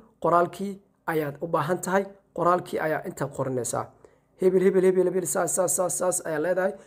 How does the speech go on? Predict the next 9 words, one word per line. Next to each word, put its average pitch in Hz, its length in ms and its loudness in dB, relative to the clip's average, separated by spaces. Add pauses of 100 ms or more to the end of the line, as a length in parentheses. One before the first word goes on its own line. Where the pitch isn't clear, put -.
(200)
Waxaad 175 320 2
doonta 170 240 6 (200)
ayaad 156 260 0
ku 143 100 -12
qoranaysaa. 131 480 -6 (300)
Kadib 202 260 2
waxaad 156 200 0
leedahay, 156 360 2 (680)
sorry, 208 440 2